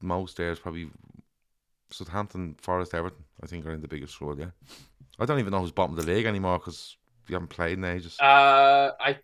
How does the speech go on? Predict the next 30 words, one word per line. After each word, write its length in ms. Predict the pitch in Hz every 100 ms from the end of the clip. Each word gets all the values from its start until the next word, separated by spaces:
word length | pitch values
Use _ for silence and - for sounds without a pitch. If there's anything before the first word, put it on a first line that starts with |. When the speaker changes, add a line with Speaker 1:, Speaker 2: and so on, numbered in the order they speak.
| _
Speaker 2:
think 200 | 196 196
Forest 520 | - 170 170 170 165
is 120 | 165 127
bottom 320 | 156 151 151
of 80 | 143
the 80 |
league. 500 | 143 147 151 151 147 - _ _ _ _ _ _ _ _ -
Wolves, 800 | 127 147 160 160 170 160 139 - - - -
second 400 | 151 147 151 147
bottom. 520 | 143 143 143 147 143
Speaker 1:
Yeah, 280 | 95 95 95
Speaker 2:
Southampton, 560 | 92 92 127 147 147 143
Speaker 1:
Wolves. 120 | 143
Speaker 2:
I 40 |
think, 180 | 156 151
in 100 | 147
the 60 | 147
drop 240 | 147 147
Speaker 1:
Yeah. 40 | 151
Speaker 2:
zone 240 | 165 156
with 140 | 139 -
Everton 360 | 139 143 139 135
just 180 | 139
above 260 | - 139 147
it. 100 | 170 - -
Speaker 1:
Yeah. 200 | 87 76
Speaker 2:
I 1400 | - _ _ _ _ _ _ _ _ _ _ _ _ _
don't 80 | 127
know 60 | 127
why. 280 | 123 120